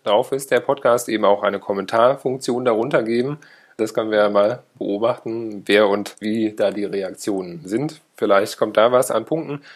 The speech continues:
Ansonsten, ich gehe davon aus, wenn man Fragen an dich hat, wie du das getan hast, oder eben ansonsten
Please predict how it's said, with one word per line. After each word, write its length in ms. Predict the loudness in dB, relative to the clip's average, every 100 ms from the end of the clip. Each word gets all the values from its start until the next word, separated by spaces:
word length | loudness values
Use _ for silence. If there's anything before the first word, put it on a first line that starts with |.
| -6
Ansonsten, 480 | -2 0 0 0 -4
ich 120 | -4
gehe 100 | 2
davon 280 | 2 2 2
aus, 320 | 4 2 0
wenn 100 | 0
man 140 | 0 -2
Fragen 560 | 2 4 4 2 -8 -8
an 180 | -6
dich 200 | -6 -4
hat, 260 | -2 -4 -6
wie 140 | -12 -8
du 120 | 0
das 300 | 0 0 -6
getan 380 | -2 2 2 0
hast, 360 | -4 -4 -8
oder 440 | -6 0 4 4 2
eben 260 | -4 -6
ansonsten 560 | -8 -4 -4 -4 -10